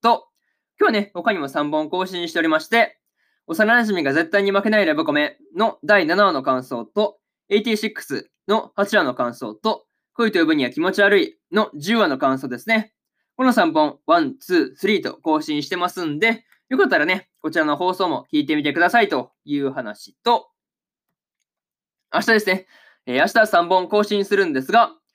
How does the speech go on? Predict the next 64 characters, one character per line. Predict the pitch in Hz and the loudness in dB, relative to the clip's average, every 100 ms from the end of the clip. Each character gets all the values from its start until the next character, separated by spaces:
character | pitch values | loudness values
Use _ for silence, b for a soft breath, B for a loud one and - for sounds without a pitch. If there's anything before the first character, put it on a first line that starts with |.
| _ _ - | _ _ -8
異 | |
世 | 160 | -2
界 | 196 202 | 2 2
魔 | 208 233 | 2 2
王 | 208 | 0
と | 135 - | -2 -10
召 | _ 190 | _ -2
喚 | 190 185 | 0 -2
少 | 180 180 | -2 -2
女 | 160 202 | 0 -2
の | |
奴 | 175 | 0
隷 | 175 180 | -2 -2
魔 | 180 | -4
術 | 147 131 | -8 -12
オ | 147 | -6
メ | 160 | -4
ガ | 127 | -2
の | 196 208 _ _ | -2 -4 _ _
八 | 180 202 | -8 -2
話 | 220 | -2
の | 139 | 0
感 | 131 123 | -4 -4
想 | 127 117 | -8 -8
と、 | - 202 - _ _ _ | -4 -4 -6 _ _ _
ド | 196 | -2
ラ | 226 | 0
ゴ | 165 | 0
ン | 104 - | -2 0
家 | 175 | 2
を | 170 | 2
買 | - 127 | 0 -2
う | - _ _ | -4 _ _
の | 196 226 - | -4 -4 -6
九 | - 233 | -6 -2
話 | 175 | -2
の | 131 | -2
感 | 131 123 | -4 -4
想、 | 131 123 - _ _ _ _ _ _ | -6 -8 -10 _ _ _ _ _ _
そ | - 233 | -6 -2
し | |
て | 240 | -2
で | |
す | 185 | -2
ね、 | 220 208 - | -2 -4 -6
聖 | _ 240 | _ -2
女 | 202 | 0
の | 170 | -2
魔 | 143 | -2
力 | 135 131 | -2 -2
は | 117 | -2
万 | 123 165 | 0 0
能 | 190 | 0
で | 185 | -2
す | 185 - _ - | -4 -8 _ -4
の | 196 - - | -2 -2 -4
九 | 254 | -2
話 | 226 | 0
の | 143 | 0
感 | 135 127 | -2 -2
想 | 131 | -4
で | 120 | -8
す | 117 | -4
ね。 | 220 214 | -2 -2